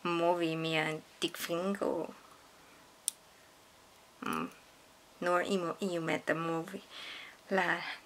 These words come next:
dikfingroj. Sed, em, ili helpas min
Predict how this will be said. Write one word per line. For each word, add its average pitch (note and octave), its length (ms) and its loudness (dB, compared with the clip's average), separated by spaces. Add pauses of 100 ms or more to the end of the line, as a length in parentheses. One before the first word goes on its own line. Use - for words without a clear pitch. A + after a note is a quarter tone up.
(320)
dikfingroj. E3 1120 -6 (2000)
Sed, F3+ 440 6 (260)
em, E3 720 2 (160)
ili E3 500 0
helpas - 920 2
min E3+ 460 -6